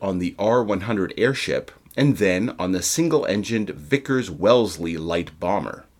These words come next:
During the building of that aircraft,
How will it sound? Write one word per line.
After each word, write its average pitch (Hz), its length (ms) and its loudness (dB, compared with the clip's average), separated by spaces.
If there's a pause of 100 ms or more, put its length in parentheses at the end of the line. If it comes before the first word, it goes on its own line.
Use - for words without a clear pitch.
(720)
During 165 280 4
the 123 80 2
building 101 440 4
of 85 160 -4
that 147 280 4
aircraft, - 760 -4